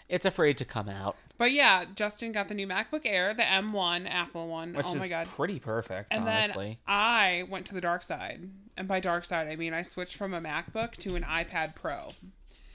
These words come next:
Speaker 2: And it's pretty magical, and I'm
Speaker 1: Mm-hmm.
Speaker 2: actually recording off of it right now.
Speaker 1: Yeah, and I'm doing the notes on my Mac instead of on the Surface.
Speaker 2: And I'm holding my iPhone.
Speaker 1: Yeah.
Speaker 2: I wonder if we like Apple products.
Speaker 1: Maybe. Oh, you also got an iPhone Mini.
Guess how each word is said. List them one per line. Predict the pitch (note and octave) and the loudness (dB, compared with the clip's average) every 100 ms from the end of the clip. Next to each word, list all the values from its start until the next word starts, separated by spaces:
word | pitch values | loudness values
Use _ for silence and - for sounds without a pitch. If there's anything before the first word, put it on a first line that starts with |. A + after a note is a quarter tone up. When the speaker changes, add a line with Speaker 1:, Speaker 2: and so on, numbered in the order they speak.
| - - - - - | -20 -20 -20 -14 -4
Speaker 2:
And | G#3 G3+ G3+ - | 2 2 2 2
it's | G#3 G3 - - | 0 0 -6 -12
pretty | - - A3 G3+ F#3+ F#3 F#3 F3 | -16 -8 -2 2 4 4 2 0
magical, | E3 D3+ D#3 F3+ G3 A3 A#3 C4 - | -2 -4 -4 -6 -4 -2 -2 -2 -2
and | F#3+ F#3 | -2 0
I'm | |
Speaker 1:
Mm-hmm. | F#3 | -2
Speaker 2:
actually | F#3+ - G#3+ | -4 -6 -10
recording | G#3+ C4 F#4+ | -8 -6 -4
off | A#3 G3 | -6 -6
of | F3+ | -8
it | F#3 | -8
right | G3+ A#3 | -6 -6
now. | D4 G4 A3 - - - - - | -6 -6 -6 -10 -16 -18 -14 -8
Speaker 1:
Yeah, | D#4 - | -8 -6
and | - | -4
I'm | B2 | -2
doing | C#3+ C#3 | -2 -2
the | |
notes | C3 B2+ C3 | -2 -2 -2
on | |
my | A#2 | -2
Mac | A#2 D3+ - | 0 0 0
instead | A2 - A2+ | -6 -4 -4
of | G#2+ | -4
on | G#2 | -6
the | A2+ | -6
Surface. | A#2+ A2+ G#2+ - - - - | -6 -4 -8 -8 -10 -12 -10
Speaker 2:
And | F#3 | -6
I'm | F#3+ | -6
holding | G3 E3+ | -6 -6
my | E3+ D#3+ D#3+ | -6 -8 -10
iPhone. | E3 C3 C3+ E3+ _ _ _ _ _ - | -10 -14 -14 -18 _ _ _ _ _ -6
Speaker 1:
Yeah. | A#2+ C#3 | 6 10
Speaker 2:
I | C4+ | 12
wonder | |
if | B2+ D#4+ | 12 8
we | |
like | C#4+ A3+ | 6 4
Apple | B3 C#4+ | 0 -2
products. | A3 E3 G3 - - G#3+ | -6 -6 -8 -12 -16 -10
Speaker 1:
Maybe. | D#3+ E3 D3 C3+ C3+ - - - - | 2 4 6 4 2 -8 -20 -16 -2
Oh, | |
you | F3 | 2
also | F#3 C#4+ | 2 4
got | D4 | 4
an | F3+ | 4
iPhone | F3 C#3+ | 0 -4
Mini. | A2 A#2+ A2+ | -4 -6 -10